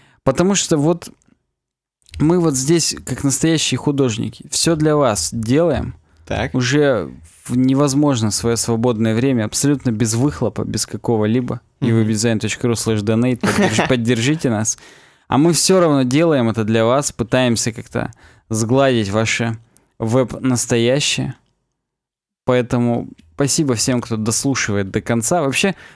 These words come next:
Speaker 1: вот люди, которые дослушивают до конца, вот ради них только хочется творить это, делать этот подкаст. Ради всех остальных не хочется. Которые просто предлагают тему, слушают только ответ на свою тему,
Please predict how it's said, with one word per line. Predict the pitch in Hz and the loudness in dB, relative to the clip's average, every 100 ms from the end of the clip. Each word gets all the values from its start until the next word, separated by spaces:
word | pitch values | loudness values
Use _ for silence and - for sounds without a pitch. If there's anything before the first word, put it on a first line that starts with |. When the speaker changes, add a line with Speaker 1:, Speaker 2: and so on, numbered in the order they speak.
| - | -4
Speaker 1:
вот | 135 - | -4 0
люди, | 170 185 160 | 0 0 0
которые | 139 143 | 0 0
дослушивают | 131 131 196 180 147 120 | 0 -2 -2 -2 0 0
до | 113 | -2
конца, | 110 135 - 208 | -2 -2 0 0
вот | 135 | 0
ради | 135 139 180 | 0 0 0
них | 226 | 0
только | - 123 117 | 0 -2 -2
хочется | - 143 - 113 | -2 -2 -2 -4
творить | - 117 113 - | 0 0 0 -4
это, | - - 127 | -12 -8 -2
делать | 117 120 104 | 0 2 0
этот | 104 - | -4 -6
подкаст. | - - 117 113 - | -8 -6 -6 -6 -4
Ради | 127 139 | -2 0
всех | 143 170 | 0 -2
остальных | 143 - 170 151 127 | -2 -2 0 0 -4
не | |
хочется. | 120 123 104 - - - - _ - | -2 -2 -2 -4 -8 -12 -20 _ -6
Которые | 110 143 127 | -2 0 0
просто | - 127 - | 0 -2 -2
предлагают | 104 113 123 120 131 113 | -2 0 2 2 0 0
тему, | 170 185 123 | 0 2 0
слушают | - 156 - 117 | 0 -2 0 -2
только | - - | -2 -2
ответ | 113 120 113 113 | -2 0 -2 -2
на | |
свою | 107 117 113 | -2 0 -2
тему, | - 156 151 | 0 0 0